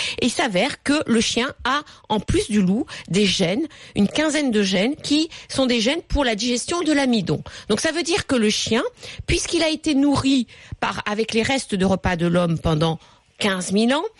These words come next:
eh ben, il s'est un petit peu habitué à digérer l'amidon. Mais ça veut pas dire qu'on ne peut le, le nourrir que de céréales, bien entendu. Hein, c'est pas un rongeur. Euh, il peut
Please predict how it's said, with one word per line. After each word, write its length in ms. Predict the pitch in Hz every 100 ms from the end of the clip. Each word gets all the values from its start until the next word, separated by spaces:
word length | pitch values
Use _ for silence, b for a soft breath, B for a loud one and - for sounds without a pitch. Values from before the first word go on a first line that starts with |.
| B B -
eh 100 | 220
ben, 220 | 294 320 - _
il 120 | 254
s'est 260 | 233 - 359
un 100 | 302
petit 260 | - - 254
peu 200 | 302 302 -
habitué 640 | 254 240 240 - 226 247 - _ _ 247
à 80 |
digérer 360 | 233 262 269 311
l'amidon. 360 | 277 220 160 -
Mais 120 | 254 320
ça 100 | 294
veut 80 |
pas 160 | 233 175
dire 240 | 254 -
qu'on 140 | - 247
ne 60 | 202
peut 240 | 233 208
le, 240 | 175 170 -
le 280 | 175 170 170
nourrir 420 | 180 185 294 -
que 80 | 226
de 80 |
céréales, 560 | - 202 233 233 214 196 b b
bien 180 | 170 180
entendu. 480 | 190 220 247 233 240 B B B
Hein, 160 | 165 180
c'est 140 | 180
pas 160 | 165 196
un 80 | 175
rongeur. 560 | 180 247 214 208 214 B B B -
Euh, 240 | 180 185 175 -
il 100 | 220
peut 380 | - - 285